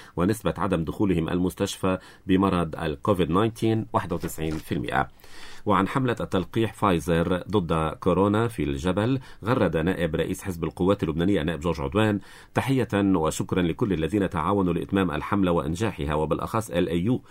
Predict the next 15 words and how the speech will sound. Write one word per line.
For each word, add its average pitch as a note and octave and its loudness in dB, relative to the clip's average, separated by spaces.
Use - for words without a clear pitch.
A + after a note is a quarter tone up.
والجسم F2+ 2
الطبي F2+ 0
والتمريضي E2+ 0
والان F#2 2
دي E2+ -2
يو B2 2
والصليب F2+ 0
الأحمر B2 0
والبلديات E2 0
والمخاتير F#2 0
والصبايا A2+ 2
والشباب A2+ 2
المتطوعين، G2+ 2
نفتخر F2 -2
بكم. C#2 -4